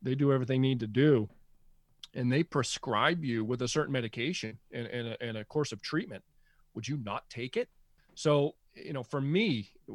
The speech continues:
I'm doing the same thing for a client, and, and for a client that's not willing to follow the advice or take the advice, then, you know, you're probably gonna be served better elsewhere. I, I just can't accept the fact that you're paying me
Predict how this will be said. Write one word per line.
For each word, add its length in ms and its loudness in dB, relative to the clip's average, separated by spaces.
I'm 160 0
doing 180 8
the 60 4
same 240 2
thing 200 2
for 320 -2
a 60 -4
client, 420 -2
and, 200 2
and 200 2
for 160 0
a 40 0
client 460 0
that's 240 -4
not 260 -2
willing 300 2
to 220 -2
follow 400 2
the 140 2
advice 360 0
or 60 -4
take 260 -6
the 100 -4
advice, 380 -2
then, 320 -2
you 160 -8
know, 80 -4
you're 140 -4
probably 380 0
gonna 160 0
be 120 2
served 420 4
better 360 0
elsewhere. 600 0
I, 220 2
I 60 8
just 220 2
can't 340 4
accept 400 0
the 80 -6
fact 240 0
that 80 -8
you're 140 -2
paying 440 4
me 260 -4